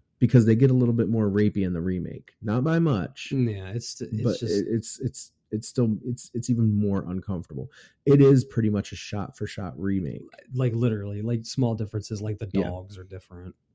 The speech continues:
Speaker 1: Yeah.
Speaker 2: It, maybe, maybe a couple, like, angle changes, but that's a, it's literally a copy and paste
Speaker 1: Yeah,
Speaker 2: movie.
Speaker 1: yeah.
Speaker 2: But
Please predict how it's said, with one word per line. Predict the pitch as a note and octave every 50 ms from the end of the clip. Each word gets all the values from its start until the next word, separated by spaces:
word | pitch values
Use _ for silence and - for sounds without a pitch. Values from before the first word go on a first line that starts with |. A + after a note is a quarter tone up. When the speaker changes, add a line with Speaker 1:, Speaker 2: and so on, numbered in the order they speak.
| _ -
Speaker 1:
Yeah. | F#2+ F#2 - - F#2 - - _ _ _ _
Speaker 2:
It, | - E2 - _ _ _ _
maybe, | F3 G3 F#3+ F3 D#3 D3 C3+ A#2+ -
maybe | D3+ D#3+ C#3 A#2 A#2
a | A2
couple, | - - A2+ - - F2 E2+ F2 F2 F2+ _ _ _ _ _ - - -
like, | E2+ F2 - _ _ _ _ B2
angle | A#2 A2+ A2 A2+ A#2 A2+
changes, | - B2+ B2 B2 A#2+ A2+ G2
but | F#2+
that's | G2 G2 - -
a, | F#2 E2 -
it's | A#2 A2+ -
literally | A#2+ B2 A#2 A2 G#2 G2+ G2 F#2+ F#2+ F2+
a | F2
copy | - - F2+ E2+ - E2 E2
and | F#2
paste | - - -
Speaker 1:
Yeah, | F#2+ F#2 E2 A#1
Speaker 2:
movie. | - - - A#1+ B1+ -
Speaker 1:
yeah. | - -
Speaker 2:
But | E3 - - -